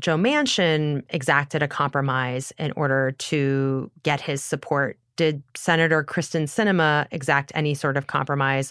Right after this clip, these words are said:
on this bill regarding taxes?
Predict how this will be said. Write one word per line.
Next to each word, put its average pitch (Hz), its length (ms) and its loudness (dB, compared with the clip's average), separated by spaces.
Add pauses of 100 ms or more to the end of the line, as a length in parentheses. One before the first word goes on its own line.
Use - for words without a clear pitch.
(120)
on 139 460 0
this 147 200 0
bill 131 420 -2 (140)
regarding 135 380 0
taxes? 185 520 -2